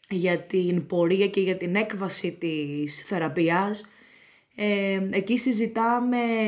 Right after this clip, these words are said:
γενικά, ο καθένας κάνει μία παρουσία και πρέπει ο θεραπευτής αυτή την παρουσία να την κάνει πολύ ξεκάθαρη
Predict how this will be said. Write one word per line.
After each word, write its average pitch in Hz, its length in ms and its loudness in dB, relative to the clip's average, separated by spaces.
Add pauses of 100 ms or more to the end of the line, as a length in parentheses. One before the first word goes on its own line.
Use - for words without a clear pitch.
γενικά, 208 920 0 (500)
ο 202 100 -6
καθένας 247 680 0 (280)
κάνει 233 300 2
μία 247 260 2
παρουσία 208 760 2
και 214 180 -2
πρέπει 233 520 0
ο 196 100 -2
θεραπευτής 185 600 -2
αυτή 214 160 0
την 214 140 -2
παρουσία 214 480 2
να 226 120 0
την 185 100 -6
κάνει 226 220 0
πολύ 214 280 0
ξεκάθαρη 196 840 0